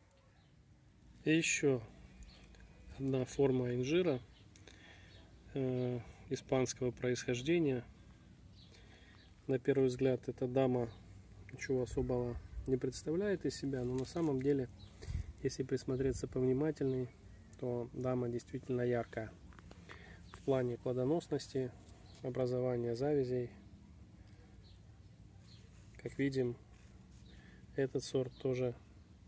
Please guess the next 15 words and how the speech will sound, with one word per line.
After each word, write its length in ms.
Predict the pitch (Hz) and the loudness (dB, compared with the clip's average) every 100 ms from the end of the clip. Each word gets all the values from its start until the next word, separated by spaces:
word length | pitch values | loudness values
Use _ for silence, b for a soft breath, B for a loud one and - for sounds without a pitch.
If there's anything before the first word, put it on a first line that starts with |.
| - - | -10 -2
или 160 | 127 | -2
форма, 460 | - 143 143 123 123 - - | 0 0 2 -2 -4 -8 0
тоже 320 | 139 131 127 - B B B B B - | 2 2 -2 -6 B B B B B 2
очень 400 | 139 - 135 - | 2 2 -2 0
и 80 | 147 | 2
очень 440 | 131 127 - 127 131 - | 4 2 0 -4 -4 -2
неплохи. 560 | 131 123 135 127 123 - - B B B B | 0 2 0 0 -4 -6 -10 B B B B
Вот, 220 | - 127 131 | 0 2 2
можно 260 | 123 127 | 0 0
посмотреть 680 | 120 127 135 131 131 123 - - - - - - - - B B B - | 0 0 2 4 4 2 -8 -16 -20 -20 -20 -20 -20 -20 B B B -8
на 60 | 131 | -6
второй 320 | - 147 175 | 2 4 6
ветке. 340 | 151 135 - 131 | 4 2 2 2
Здесь 240 | 131 - | 2 0
вообще 420 | 131 - 131 120 | -2 0 0 0